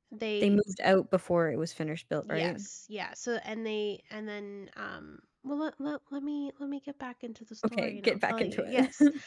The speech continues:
Speaker 1: Sorry.
Speaker 2: Um, so, so what exactly happened to the castle after the Pelots abandoned it? Um, well, a man named William Sparling, um, proposed to turn it into a hotel,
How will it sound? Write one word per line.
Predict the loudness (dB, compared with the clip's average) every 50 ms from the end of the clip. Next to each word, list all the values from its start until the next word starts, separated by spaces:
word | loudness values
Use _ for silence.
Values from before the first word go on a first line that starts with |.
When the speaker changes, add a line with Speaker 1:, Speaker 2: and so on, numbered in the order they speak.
| -12
Speaker 1:
Sorry. | -10 -6 -4 0 2 2 2 0 -2 -12 -12 -12 -10 -10 -8 0 4
Speaker 2:
Um, | 6 8 8 8 8 6 4 2 0 -2 -6
so, | -6 -2 2 4 6 6 6 4 2 0 -6
so | -10 -4 -2 -2
what | 0 2 2 4 4 4
exactly | 4 2 2 2 0 0 0 -2 -2 -2
happened | -2 -2 -2 -2 -2 -2 -2 -4 -4 -4 -6
to | -10
the | -14 -14
castle | -12 -10 -10 -10 -10 -12 -14 -14
after | -12 -14 -14 -14 -14 -16
the | -16 -16
Pelots | -14 -12 -12 -12 -12 -12 -14 -18 _ -20 -20 -20 -20 -20 -20 _ _ _ _ _ _ _ _
abandoned | -10 -8 -8 -8 -8 -8 -10 -12 -14 -14 -14
it? | -14 -16 -16 -20 _ _ _ _ _
Um, | -6 -4 -2 -2 -2 -4 -4 -6 -8 -8 -8
well, | -6 -4 -2 -2 -2 -2 -2 -4 -6 -6
a | -8
man | -6 -4 -2 -2 -2 -2 -2
named | -2 0 0 0 0 0 0 -2 -4
William | -6 -8 -8 -6 -4 -4 -4 -2 -2 -4 -4
Sparling, | -6 -6 -4 -2 0 0 0 0 -2 -2 -4 -4 -4 -2 -4 -4 -6 -8 -14 _ _ _ -10
um, | -6 -4 -4 -4 -4 -6 -8
proposed | -10 -10 -10 -6 -2 0 0 0 0 -2 -8 -12 -12 -12
to | -12 -10
turn | -10 -8 -6 -4 -2
it | -2 -2 -4 -4
into | -4 -6 -4 -4 -2 -2
a | -2 -2
hotel, | -2 -4 -4 -6 -6 -4 -2 -2 -2 -2 -2 -4 -6 -6 -6